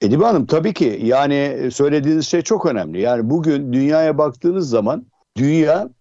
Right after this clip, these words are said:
uzun yıllardır hatta, yani ben onu biraz daha geriye götüreyim. Bin dokuz yüz seksen dört seksen beş yıllarında Microsoft'un ve Windows'un çıkımıyla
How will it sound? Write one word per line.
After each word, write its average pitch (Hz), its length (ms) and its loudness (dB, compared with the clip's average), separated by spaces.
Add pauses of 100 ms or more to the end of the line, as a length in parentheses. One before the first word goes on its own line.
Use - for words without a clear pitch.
uzun 135 300 0
yıllardır 120 600 0
hatta, 82 340 -6
yani 120 360 2
ben 143 240 2
onu 143 300 -2
biraz 151 300 2
daha 143 140 2
geriye 135 380 2
götüreyim. 104 500 -2
Bin 127 140 -2
dokuz 143 300 -2
yüz 135 280 -4
seksen 147 540 0
dört 147 200 0
seksen 143 380 0
beş 170 200 -2
yıllarında 87 500 -2
Microsoft'un 127 840 0
ve 120 60 2
Windows'un 127 580 2
çıkımıyla 147 600 -2